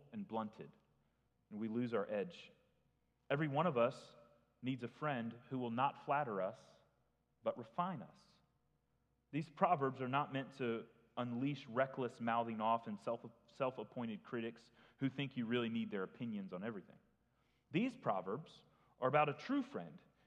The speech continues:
in your life who is making you better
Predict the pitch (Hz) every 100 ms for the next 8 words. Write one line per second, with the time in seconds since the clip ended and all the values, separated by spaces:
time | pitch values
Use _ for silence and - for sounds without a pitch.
0 | _ 170 226 214 127 101 139 - - -
1 | _ - 185 170 123 139 175 214 - 247
2 | 233 226 226 165 165 120 90 107